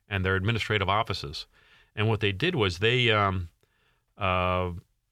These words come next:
they bought a piece of land over by the Henderson Airport that was originally valued or, or available for a little over twelve million dollars, um, and fifty-five acres, and they got it for half price.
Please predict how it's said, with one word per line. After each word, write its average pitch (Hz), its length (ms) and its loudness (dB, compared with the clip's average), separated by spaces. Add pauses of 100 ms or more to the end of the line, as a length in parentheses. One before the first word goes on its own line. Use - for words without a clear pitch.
they 120 140 -2
bought 113 320 2
a - 20 -2
piece 135 240 -4
of 110 120 -2
land 101 180 4
over 101 160 2
by 95 220 2
the 90 80 0
Henderson 107 320 0
Airport 87 480 -2 (420)
that 92 220 -2
was 90 400 -2 (420)
originally 127 380 0
valued 95 720 2
or, 85 400 -4
or 76 140 -6 (120)
available 90 560 0 (200)
for 92 120 -4
a 90 60 0
little 98 160 0
over 87 160 -2
twelve 95 320 -2
million 90 280 -2
dollars, 80 520 -2 (560)
um, 85 560 -4
and 90 120 -6
fifty-five 104 480 -2
acres, 82 440 -2 (340)
and 92 100 -4
they 120 120 0
got 113 160 2
it 101 80 -2
for 95 80 -2
half 95 200 0
price. - 380 -4